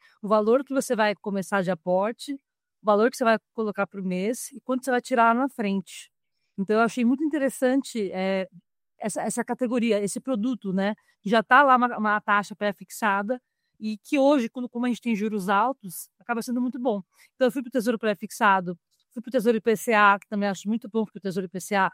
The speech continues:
gente sempre vai tá acima da inflação, né? Nossa inflação aí tá com expectativa de alta. Então, Tesouro I P C A, Tesouro Pré-fixado, aí eu fui pro Tesouro Renda Mais também, que é aquele tesouro de aposentadoria.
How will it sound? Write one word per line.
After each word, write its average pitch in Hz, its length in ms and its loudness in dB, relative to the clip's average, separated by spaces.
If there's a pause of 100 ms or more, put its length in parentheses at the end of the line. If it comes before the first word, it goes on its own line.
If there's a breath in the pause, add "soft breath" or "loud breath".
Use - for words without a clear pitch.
(280 soft breath)
gente - 180 -10
sempre 285 340 0
vai 226 160 4
tá 214 140 4
acima 208 300 -2
da 196 100 -2
inflação, 202 600 -4 (180)
né? 185 240 -6 (360)
Nossa 190 200 -4
inflação 208 460 0
aí 190 160 0
tá 196 120 -6
com 180 60 -12
expectativa 180 600 -8
de 175 140 0
alta. 202 560 2 (420 soft breath)
Então, 196 880 0
Tesouro 214 220 0
I - 20 -4
P 240 100 0
C - 120 -2
A, 220 240 8
Tesouro 208 240 -2
Pré-fixado, 202 720 2
aí 190 80 -2
eu - 40 -6
fui 220 100 -6
pro - 120 -16
Tesouro 208 400 0
Renda 202 280 -4
Mais 196 480 0
também, 190 300 -12
que 185 60 -10
é - 20 -8
aquele 180 220 -14
tesouro 190 380 -4 (360)
de 180 120 -2
aposentadoria. 214 1040 -2